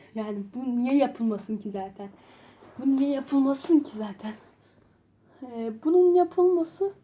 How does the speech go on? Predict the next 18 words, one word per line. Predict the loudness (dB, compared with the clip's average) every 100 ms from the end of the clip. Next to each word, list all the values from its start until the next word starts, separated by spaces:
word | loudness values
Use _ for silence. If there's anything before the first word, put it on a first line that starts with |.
| _ _ _ _ _ -2
normal | 4 6 6 4 0 2
çünkü | 2 4
arkadaşlar | 2 0 -4 -6 -2 -2 -2
bunu | 4 6
yapan | 6 4 0 0
kişiler | -2 -4 -2 0 -2 -8 _ _ _ _ _ _
genelde | 6 6 6 0 -4 -4 -10 _ 0
şey | 4 4
yapıyor | 0 -4 -4 -2
ve | -4
zamanın | -4 0 4 4 4 -2 -8
çabuk | -2 0 0 -4 -2
geçmesi | -2 -2 -6 -8 -8
için | -12 -4 -6 -6 -10 -12 -12 _ _ _ _ _ _ _
uyuyabilirsiniz. | -2 0 -2 -4 -10 -14 -16 -18 -20 _ _
Ki, | -2 -2 -10 _
ki, | -4 -2 -4 _ _ _ _ _ _ _
ki | -8 -4 -4